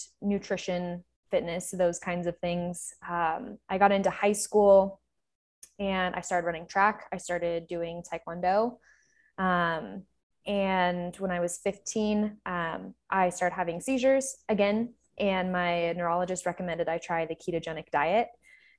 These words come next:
And my parents were like, "There is no way we could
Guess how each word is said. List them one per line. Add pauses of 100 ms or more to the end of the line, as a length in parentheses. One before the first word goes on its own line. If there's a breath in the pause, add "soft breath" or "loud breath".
And
my
parents
were
like,
"There
is (260)
no
way
we
could